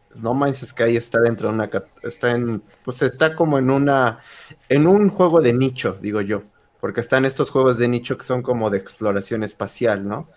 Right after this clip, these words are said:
Este tipo de juegos que, pues, bu-, encuentras mundos, este, has-, haces tu ca-, bueno, exploras, encuentras especies, todo, ¿no?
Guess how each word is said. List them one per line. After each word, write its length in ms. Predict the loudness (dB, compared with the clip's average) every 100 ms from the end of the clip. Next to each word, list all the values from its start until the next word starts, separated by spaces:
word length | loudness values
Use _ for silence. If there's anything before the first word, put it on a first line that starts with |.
| _ _ -14
Este 220 | -10 -8
tipo 320 | -6 -2 0
de 60 | 0
juegos 360 | 0 -2 -2
que, 220 | -8 -8 -8 _
pues, 320 | -20 -20 -20 _ _ _ _ _ _ -20
bu-, 300 | -18 -16 -16 -8
encuentras 600 | -6 -2 -2 0 -4 -4
mundos, 800 | -4 -2 0 2 2 2 0 -8
este, 800 | -10 -12 -12 -8 -6 -6 -6 -10 -12
has-, 560 | -14 -14 -16 -20 -16 -8
haces 400 | -2 -2 -2 -10
tu 180 | -12 -14 -2
ca-, 240 | 2 2
bueno, 300 | 2 2 -2 -8 -20 -20 -10
exploras, 720 | -6 -6 -4 2 4 4 2
encuentras 420 | 0 -2 0 -2 -4
especies, 800 | -8 0 2 2 0 -6 -8 -4
todo, 300 | -2 -2 -4
¿no? 160 | -6